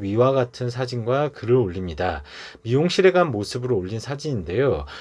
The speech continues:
중고등학교, 대학 시절, 그리고 사회생활하는 지금까지 항상 멋진 헤어커트 해주시는 이천희 원장님 감사합니다. 라는 지극히 일상적인 글입니다.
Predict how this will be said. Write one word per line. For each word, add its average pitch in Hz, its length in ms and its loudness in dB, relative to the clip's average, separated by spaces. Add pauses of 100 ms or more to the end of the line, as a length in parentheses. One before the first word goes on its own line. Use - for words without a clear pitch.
중고등학교, 135 1200 4
대학 120 320 -2
시절, 147 480 2
그리고 120 320 -2
사회생활하는 165 920 0
지금까지 117 560 -2
항상 131 360 -2
멋진 92 400 -6
헤어커트 175 500 -4
해주시는 123 520 -4
이천희 143 460 -6
원장님 107 540 -2
감사합니다. 101 800 0 (320)
라는 135 400 0
지극히 120 520 -4
일상적인 139 640 -2
글입니다. 113 600 0